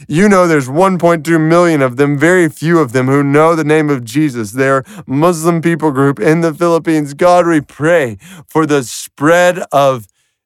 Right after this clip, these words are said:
Jesus' security. We pray for the spread of the good news of Jesus as the great shepherd to the Maguindanao in the Philippines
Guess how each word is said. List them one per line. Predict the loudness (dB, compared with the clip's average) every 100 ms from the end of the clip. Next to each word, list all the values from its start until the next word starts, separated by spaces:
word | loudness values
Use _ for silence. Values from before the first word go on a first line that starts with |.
| _ -16
Jesus' | -12 -6 -2 0 -2 -4
security. | -6 -10 -8 -2 0 0 -2 -6 -12 _ -8
We | -6
pray | -6 -2 0 2 2
for | -2
the | 0 0 -2 _
spread | -18 -6 0 2
of | 0 -4
the | -8
good | -8 0 0
news | 2 2 2
of | 0 -4
Jesus | -4 -2 -2 -2
as | -4
the | -4
great | -4 0 0 0 -2
shepherd | 0 0 0 -4 -6 -12 -20 _ -6
to | -2
the | 0
Maguindanao | 0 -2 0 0 0 0 0 0 2 2 0 -2
in | -2 -2 0
the | -2 -4 -10 -2
Philippines | 0 0 -2 -6 -6 -10 -18